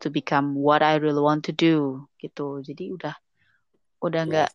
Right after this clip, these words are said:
Speaker 1: ini lagi sama apa yang orang pikirin gitu. Dan meskipun maksudnya gue masih punya insecurities ya, tapi gue selalu coba juga untuk coping.
Speaker 2: Hmm.
Speaker 1: Heeh, selain,
Speaker 2: Cover.
Speaker 1: selain gue
Speaker 2: Betul.
Speaker 1: coping myself by,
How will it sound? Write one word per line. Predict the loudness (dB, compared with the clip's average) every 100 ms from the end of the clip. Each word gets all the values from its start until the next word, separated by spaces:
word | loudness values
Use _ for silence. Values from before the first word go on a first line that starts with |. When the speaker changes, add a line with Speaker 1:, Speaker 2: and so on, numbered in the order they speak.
| -6
Speaker 1:
ini | -10 -6
lagi | -4 -2 -2 -2 -4
sama | -4 -2 -4
apa | -4 -4
yang | -4 -4 -6
orang | -4 -4 -6 -8
pikirin | -8 -4 -2 -2 -4 -6 -10
gitu. | -12 -14 -14 _ _ _ 0
Dan | 4 4 0 -8 _ _ _ _ -4
meskipun | -2 0 2 2
maksudnya | 2 2 4
gue | 4
masih | 4 2
punya | 0 0
insecurities | 0 -4 -2 -2 -4 -6 -8
ya, | -8 -6
tapi | -6 -6 -4
gue | -2 -2 -2
selalu | 0 0 0 -4 _ _ _ -6
coba | -2 -2
juga | -2 0 0
untuk | 0 -2 -6 _ _ _ _ -4
coping. | -2 2 0 0
Speaker 2:
Hmm. | -6 -14 -20 -20 _ _ _ -2
Speaker 1:
Heeh, | 0 2
selain, | 2 2 2
Speaker 2:
Cover. | -2
Speaker 1:
selain | 2 2 4 2
gue | 2
Speaker 2:
Betul. | 2 0 0
Speaker 1:
coping |
myself | 0 0 0 -2 2
by, | 4 4